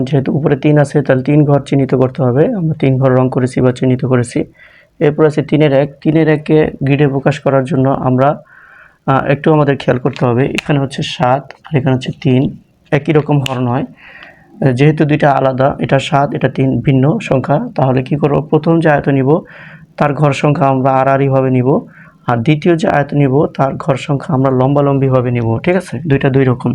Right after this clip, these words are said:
কারণ এটা সাত, এটা তিন। ঠিক আছে? যাই হোক, এইটা তিনের এক, আহ, তো এটা আমাদের এই তিন ঘর নিতে হবে, কিন্তু আমরা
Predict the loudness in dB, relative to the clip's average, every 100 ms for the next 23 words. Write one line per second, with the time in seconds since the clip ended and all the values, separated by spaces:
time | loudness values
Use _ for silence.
0 | -6 -16 -10 -4 0 0 -2 -2 -2 -2
1 | -2 -4 0 0 -2 -6 -6 -2 -2 -2
2 | -6 -8 -20 -20 -20 -12 -2 0 2 0
3 | -2 0 0 2 -2 -2 0 2 0 -2
4 | -2 -2 -6 -18 -20 _ _ _ -2 0
5 | 0 2 2 2 2 0 2 2 4 2
6 | 0 -6 -10 0 2 4 4 2 0 0
7 | 0 0 0 2 2